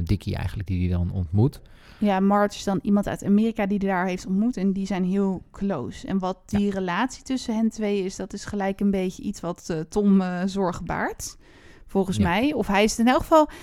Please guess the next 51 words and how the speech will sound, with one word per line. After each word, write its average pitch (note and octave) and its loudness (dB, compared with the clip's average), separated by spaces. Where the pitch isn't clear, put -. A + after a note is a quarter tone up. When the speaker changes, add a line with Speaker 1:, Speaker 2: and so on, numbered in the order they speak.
Speaker 2:
hij B3 2
is - -2
continu F#4+ 0
het - -2
aan C4 4
het C4+ 4
analyseren, A3 4
hoe F#3+ 4
mensen A#3 4
reageren A3 0
en A3 2
wat G#3+ 2
ze - -6
ermee G3 0
bedoelen G3 0
en F#3 -2
wat F#3+ -4
erachter - -6
zit. F#3+ -6
Speaker 1:
Nou - 2
ja, C3+ 6
hij D3+ 8
lijkt E3 6
natuurlijk, D3 6
dat C3+ 6
is, C3 -2
dat C3 6
is C#3 4
zeker C#3+ 6
op A#2+ 2
dat C3 4
moment C3 4
dat A#2+ 6
ik A#2 2
zoiets - -2
van, - -2
oh B2+ 4
ja, G#2+ 6
hij G#2 6
wil A2 8
gaan G2+ 4
socializen A#2 4
en G#2 2
hij G2+ 4
wil G#2+ 4
zich - 0
ertussen A#2 0
wurmen. F#2+ 4
En A#2 2
die G2+ 4
Mar-, A2 4